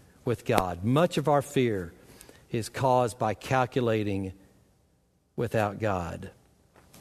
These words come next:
So I want you to listen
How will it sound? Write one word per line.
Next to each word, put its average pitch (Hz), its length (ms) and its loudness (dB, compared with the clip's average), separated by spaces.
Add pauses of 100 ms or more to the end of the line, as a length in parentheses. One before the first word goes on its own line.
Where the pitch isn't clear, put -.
(800)
So 143 220 4
I 147 40 6
want 190 220 4
you 151 200 4
to 135 360 2 (200)
listen 143 580 2